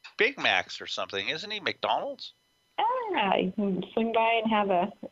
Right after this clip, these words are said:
Speaker 2: everyday value meal.
Speaker 1: Yeah, so does the
Speaker 2: <laughs>
Speaker 1: ten, I wonder,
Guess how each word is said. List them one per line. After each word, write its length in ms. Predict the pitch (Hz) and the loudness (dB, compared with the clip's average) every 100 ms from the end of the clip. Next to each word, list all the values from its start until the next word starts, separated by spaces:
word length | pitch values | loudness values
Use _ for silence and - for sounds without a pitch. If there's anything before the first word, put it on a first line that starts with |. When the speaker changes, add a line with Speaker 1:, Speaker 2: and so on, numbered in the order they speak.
| - - - - - | -18 -18 -18 -16 0
Speaker 2:
everyday 380 | 202 208 208 208 | 2 2 2 2
value 360 | 196 202 240 185 | 4 2 2 2
meal. 300 | 165 - - - _ _ _ - | 2 0 -4 -14 _ _ _ 4
Speaker 1:
Yeah, 320 | 269 170 170 | 6 6 4
so 280 | - 214 202 | 4 4 4
does 280 | 202 190 - | 4 4 2
the 120 | 190 | 2
Speaker 2:
<laughs> 80 | 180 | 0
Speaker 1:
ten, 300 | - 220 247 269 | 4 4 4 4
I 120 | 214 | 4
wonder, 420 | 226 254 180 101 | 4 2 0 -6